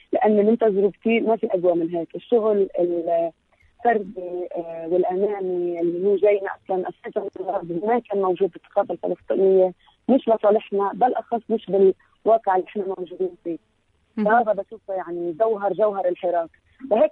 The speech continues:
Speaker 1: أصلًا ما بحكي كثير عن الأعمال الفنية اللي هي ممكن نحكي عنها ساعات إذا، إذا بدكم تلتقوا معنا بشكل شخصي، لأن بشوف الجوهر عن جد هو بال-،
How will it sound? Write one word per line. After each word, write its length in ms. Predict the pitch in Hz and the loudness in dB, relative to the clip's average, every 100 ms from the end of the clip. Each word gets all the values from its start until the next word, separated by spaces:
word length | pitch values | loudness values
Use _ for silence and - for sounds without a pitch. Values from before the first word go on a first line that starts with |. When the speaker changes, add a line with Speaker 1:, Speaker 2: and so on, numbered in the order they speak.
| - | 0
Speaker 1:
أصلًا 240 | 277 247 | -2 0
ما 160 | 247 269 | 0 0
بحكي 260 | 262 - | -2 -4
كثير 220 | 214 240 233 | -4 -2 0
عن 140 | 202 | 0
الأعمال 300 | 185 180 202 - | -2 -4 -8 -8
الفنية 640 | 180 - 190 208 190 185 180 | -12 -12 -8 -6 -4 -4 -4
اللي 200 | 185 208 | -2 -2
هي 100 | 208 _ _ _ | -4 _ _ _
ممكن 300 | 233 247 226 | -2 0 0
نحكي 240 | 247 - - | -2 -4 -4
عنها 260 | 220 208 190 | -4 -6 -4
ساعات 380 | 196 214 196 185 | -2 0 -2 -2
إذا، 160 | 175 185 _ | -2 -2 _
إذا 200 | 196 190 | 0 2
بدكم 380 | 180 180 214 - | 2 0 -4 -2
تلتقوا 400 | 214 208 196 190 | -4 -4 -2 0
معنا 260 | 202 190 180 | 0 -2 -4
بشكل 300 | - 202 190 | -4 -4 -4
شخصي، 460 | 202 - - 175 - _ _ _ - | -4 -8 -12 -14 -14 _ _ _ -4
لأن 360 | 190 233 226 214 202 196 160 | 0 2 2 4 6 4 4
بشوف 280 | 196 262 240 | 0 0 -2
الجوهر 420 | 202 214 240 226 | 0 0 2 2
عن 160 | 202 190 | 0 0
جد 200 | 226 190 | -2 0
هو 160 | 214 | -2
بال-، 300 | 220 196 190 | 0 2 0